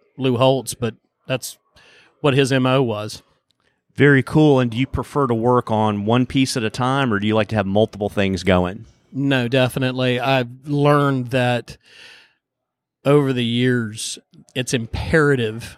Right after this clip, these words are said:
Speaker 1: that I stay the course because I'm a, I'm a rabid dog. I'm all over the place. I really am. And,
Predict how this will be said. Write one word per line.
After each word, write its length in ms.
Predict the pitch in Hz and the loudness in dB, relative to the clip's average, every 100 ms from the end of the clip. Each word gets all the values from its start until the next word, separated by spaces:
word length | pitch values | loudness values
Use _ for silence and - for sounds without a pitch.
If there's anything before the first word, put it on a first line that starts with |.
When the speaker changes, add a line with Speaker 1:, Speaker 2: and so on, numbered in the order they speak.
| _ - | _ -20
Speaker 1:
that 320 | 123 139 131 | -4 0 2
I 120 | 127 | 0
stay 280 | - 151 127 | 0 0 -2
the 100 | 113 | -4
course 600 | - 120 98 104 - - _ _ _ - 131 | -10 -10 -10 -10 -12 -12 _ _ _ -20 -6
because 340 | 139 156 139 | -4 0 0
I'm 180 | 147 147 | 2 2
a, 140 | 139 131 | 2 0
I'm 160 | 160 | 2
a 60 | 156 | 2
rabid 400 | 127 120 117 117 | 2 0 -2 -4
dog. 320 | 123 120 117 | -2 -2 0
I'm 120 | 143 | 0
all 200 | 135 120 | 2 0
over 180 | 120 117 | -2 -2
the 120 | 120 | -4
place. 520 | 117 123 110 107 - - - - | -4 -4 -4 -6 -10 -12 -20 -6
I 140 | 135 143 | 0 0
really 560 | 127 143 143 123 117 | 2 0 0 -2 -6
am. 400 | 123 120 113 117 | -6 -4 -4 -6
And, 480 | 120 131 123 120 | -4 -4 -2 -2